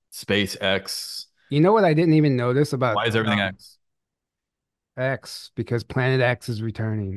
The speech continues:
Speaker 2: Ooh.
Speaker 1: Planet X is returning,
Speaker 2: <laughs>
Speaker 1: right.
Speaker 2: Um, uh, uh, what was I gonna say? Oh, I had no
Speaker 1: X R P.
Speaker 2: idea.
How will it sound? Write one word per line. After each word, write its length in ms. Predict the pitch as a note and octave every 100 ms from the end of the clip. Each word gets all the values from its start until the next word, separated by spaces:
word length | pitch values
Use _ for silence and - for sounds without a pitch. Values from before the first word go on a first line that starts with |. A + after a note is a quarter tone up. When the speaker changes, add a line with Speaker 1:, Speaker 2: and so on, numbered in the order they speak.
| C#3+
Speaker 2:
Ooh. 60 | C3+
Speaker 1:
Planet 320 | G#2 G#2 G#2
X 440 | G#2 G2 - -
is 120 | G#2
returning, 360 | G#2+ C3+ G2 G#2
Speaker 2:
<laughs> 20 |
Speaker 1:
right. 320 | F#2+ G2 F#2 - _ -
Speaker 2:
Um, 420 | C#3+ C3 A2 G#2 _ _ _ _ _
uh, 80 | B2+ - _ _ _ -
uh, 520 | C3+ B2 A2+ G#2+ G2+ G#2+
what 120 | B2+
was 100 | B2+ A#2+
I 20 |
gonna 160 | A#2
say? 200 | G#2 B2 B2
Oh, 220 | D#3 G2+ _ _ _ C3+
I 100 | D3
had 160 | G3
no 140 | D3 D3
Speaker 1:
X 120 | D3
R 120 | G#2
P. 60 | C#3+ G#2
Speaker 2:
idea. 220 | G2+ G2+